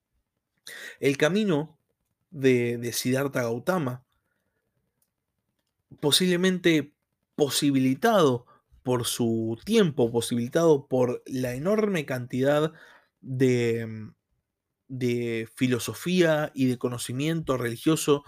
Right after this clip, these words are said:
que había en su momento, le permite innovar de alguna manera, le permite crear una nueva religión.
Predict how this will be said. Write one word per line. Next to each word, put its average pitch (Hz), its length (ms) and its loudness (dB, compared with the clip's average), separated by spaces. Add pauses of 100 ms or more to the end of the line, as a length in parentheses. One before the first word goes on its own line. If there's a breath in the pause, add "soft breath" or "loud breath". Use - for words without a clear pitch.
(540 loud breath)
que 117 400 -4
había 135 400 -2
en 123 80 -4
su 120 120 -10
momento, 131 540 -2 (1200)
le 151 200 2
permite 185 600 2
innovar 151 760 -2 (200)
de 131 80 2
alguna 135 300 0
manera, 135 460 -2 (200 soft breath)
le 160 200 0
permite 185 480 0
crear 139 640 0
una 135 240 -2
nueva 131 320 2
religión. 113 540 -4